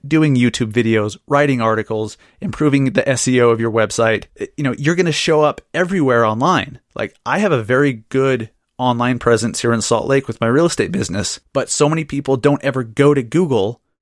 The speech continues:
to seek that because they know forty-seven other realtors. When those forty-seven realtors are gone and they're out of the business 'cause the market tanked, those people all of a sudden are gonna be flocking to Google, and I'm gonna be number one, and they're gonna find me and hire me.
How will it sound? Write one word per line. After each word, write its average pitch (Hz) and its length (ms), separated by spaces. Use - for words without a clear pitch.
to 117 360
seek - 320
that 101 260
because 139 240
they 127 140
know 113 180
forty-seven 110 540
other 113 160
realtors. - 440
When 139 100
those 160 320
forty-seven 156 460
realtors 139 300
are 160 60
gone 120 320
and 117 100
they're 113 80
out 127 120
of 151 40
the 151 60
business 127 340
'cause 131 140
the 135 60
market 113 280
tanked, 98 340
those 127 180
people 127 280
all 120 100
of 127 80
a 143 40
sudden 123 280
are 123 80
gonna 117 140
be 104 100
flocking 104 460
to 135 60
Google, 120 400
and 107 120
I'm 117 120
gonna 120 140
be 127 100
number 127 260
one, 117 360
and 120 100
they're 120 80
gonna 113 160
find 113 300
me 107 260
and 120 160
hire 95 240
me. 82 220